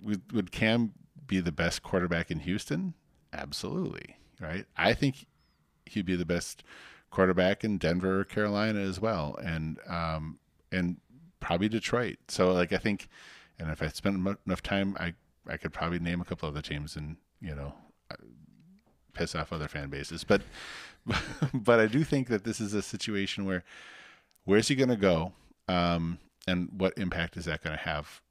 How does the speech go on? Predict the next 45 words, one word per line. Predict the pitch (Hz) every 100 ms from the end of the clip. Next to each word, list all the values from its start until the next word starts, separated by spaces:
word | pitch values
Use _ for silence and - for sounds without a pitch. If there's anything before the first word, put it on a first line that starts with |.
| -
So | -
if | 90
you're, | 120 110 -
if | 98 117
you've | 113 110
got | - -
players | - 123 117 98
on | 92
these | 87 82
teams | - 120 95 -
with | 87
kind | - 87
of | 78
subpar | - 82 80 76
quarterbacking, | - 131 87 73 - 78 - - - - - _ _ _
you | 85
know, | 76 69 - -
is | -
Cam | - 95 87
gonna | 80 78 _ -
ride | 69
to | 73
the | 101
rescue? | 139 131 117
And | 92
then | 101 95 - 92 -
if | 104
Cam | - 95 80 -
shows | - 110 101
up, | 104 - _ _ _ _ _ _ _ _ _ - _ _ -
is | 110 117
he | 120
actually | 92 95 - 87
very | 80 85
good | 78 82 95 80
for | -
your | 80 78 - _ -
fantasy | - 277 - 87
players? | - 76 -
Because | 87 98 87
he | 98
hasn't, | 110 107 107 - - - _
the | 92
New | 104
England | 147 135 101